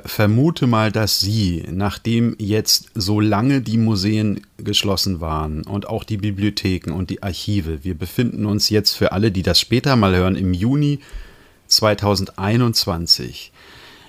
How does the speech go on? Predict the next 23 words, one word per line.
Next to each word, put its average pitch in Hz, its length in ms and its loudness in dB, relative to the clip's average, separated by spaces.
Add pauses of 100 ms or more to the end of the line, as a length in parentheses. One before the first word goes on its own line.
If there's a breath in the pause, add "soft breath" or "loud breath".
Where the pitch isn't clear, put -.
Jetzt 117 640 0
in 98 180 0
diesen 147 400 0
Tagen 110 720 -2
öffnen 110 600 -4 (180)
die 110 260 -6
Museen 98 640 2
wieder. 78 460 -8 (120)
Und, 90 720 -4
ähm, 87 480 -4 (100)
ich 95 240 -10
kenne 107 240 -4
das 101 240 -2
aus 95 240 0
unserer 117 460 -2
Erfahrung 98 520 -4
auch, 104 220 -6
dass 98 180 -2
viele 131 360 -4
Präsentationen 104 920 -2
von 104 220 -4
Erwerbungsförderung, 92 920 0
Ausstellungseröffnungen 92 1080 -4